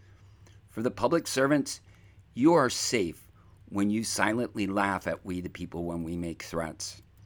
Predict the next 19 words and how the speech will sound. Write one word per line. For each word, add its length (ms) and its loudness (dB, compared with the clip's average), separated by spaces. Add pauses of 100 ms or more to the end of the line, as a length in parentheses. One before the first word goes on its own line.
(300)
For 160 -4
the 60 -2
mass 400 2
of 100 -6
citizens 680 -6 (140)
don't 360 -2
know 400 -6 (800)
that 140 -8
they 180 0
are 220 0
the 140 -6
fourth 480 -6
branch 280 -6
of 120 -12
government. 420 -8 (720)
But 160 -6
those 240 0
that 160 -4
do 360 0